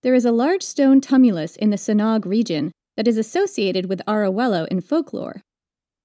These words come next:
According to legend, the tumulus is her grave and all that remains of her ancient realm.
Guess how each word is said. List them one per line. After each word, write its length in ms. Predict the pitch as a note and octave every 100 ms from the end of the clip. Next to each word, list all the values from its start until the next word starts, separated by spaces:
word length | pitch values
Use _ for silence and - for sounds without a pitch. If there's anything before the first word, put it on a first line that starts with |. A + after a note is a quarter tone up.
| _ _ _ -
According 440 | A#3 C#4 D4 F#4
to 120 | -
legend, 420 | C#4 F#3+ F3+ F#3 - _ _
the 80 | G#3
tumulus 540 | C#4+ D4+ C#4 F#3+ F3+
is 120 | G3+
her 100 | G#3
grave 420 | F3+ A3 G#3 D#3+
and 120 | - E3+
all 200 | G#3+ A#3
that 120 | C4+
remains 460 | C4 B3+ B3 E3 D#3
of 100 | -
her 140 | G3 -
ancient 360 | G3 F3 -
realm. 380 | G3 A3 E3+ D#3+